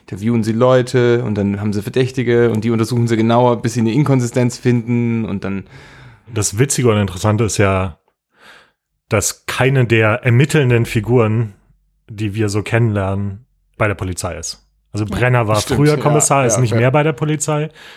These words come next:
Speaker 2: Es gibt halt zwei Polizistenfiguren, aber die begleiten wir überhaupt nicht. Die
Speaker 1: Ja,
Speaker 2: tauchen
Speaker 1: nee,
Speaker 2: nur
Speaker 1: die
Speaker 2: irgendwie
Speaker 1: tauchen
Speaker 2: mal
Speaker 1: gar
Speaker 2: auf,
Speaker 1: nicht.
Speaker 2: wenn sie mit Brenner reden und er was von ihnen will.
Speaker 1: Ja.
Speaker 2: Und ansonsten ist halt die Tochter des Ermordeten, dieser Fahrer, den du erwähnt hast, dieser Unternehmer, Tobias,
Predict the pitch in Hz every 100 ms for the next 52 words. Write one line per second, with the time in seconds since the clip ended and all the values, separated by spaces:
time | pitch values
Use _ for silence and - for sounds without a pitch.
0 | - 123 - 165 175 165 - 131 131 120
1 | 117 135 131 170 - 160 165 165 170 _
2 | _ - - 123 117 107 110 104 113 123
3 | 120 107 104 92 - 123 131 - _ 131
4 | 117 117 135 131 131 127 123 120 117 117
5 | 110 120 131 120 113 117 101 104 131 131
6 | 139 120 98 110 117 113 - 107 101 98
7 | 135 175 _ _ _ - - - - _
8 | _ _ 127 117 104 110 120 135 110 110
9 | 98 - - 104 165 - 160 151 143 135
10 | 120 127 123 120 120 120 120 120 117 -
11 | 98 101 104 - 139 139 131 127 127 123
12 | 113 113 107 101 107 - 95 98 98 101
13 | 110 120 113 107 110 107 101 110 104 101
14 | -